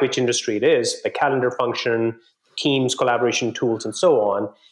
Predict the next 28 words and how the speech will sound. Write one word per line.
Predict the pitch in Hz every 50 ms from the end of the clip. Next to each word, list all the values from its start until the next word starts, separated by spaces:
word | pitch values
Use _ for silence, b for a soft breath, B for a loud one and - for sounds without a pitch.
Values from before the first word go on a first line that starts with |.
| b b _ _
The | 135 139
added | - 156 165 165 156 139
aspect | 135 131 127 127 - - 110 -
here | - 131 127 120
is | 117 107 - - -
telehealth, | - - 208 190 139 131 120 110 107 - - - - -
which | - 120 - -
they're | - 113 117 - -
adding | 123 120 120 113 107 - - - -
to | 208 185 131
it, | 104 - - - _ _ -
to | 165 156
this | - - 110 - -
thing. | - - - - - _ _ _ _ _ _ _ _ _
And, | - 147 143 143 143 143 143 143 - - _ _ _
you | - 131
know, | 120 113
maybe | 117 123 156 170 170 190
this | 165 175 156 -
is | 156
their | 147 147 135 - - -
play, | - 160 160 151 135 120 113 - - - _ _ _ _ _ _ _ _ _ _ _ - 135
uh, | 127 120 120 117 120 120 120 120 120 120 120
based | 131 135 131 - -
on | 147 127 127
their | 123 120 117
strengths. | - - - 190 - - - - - - - - - _ _
So, | - - 139 127 127 127 127 123 127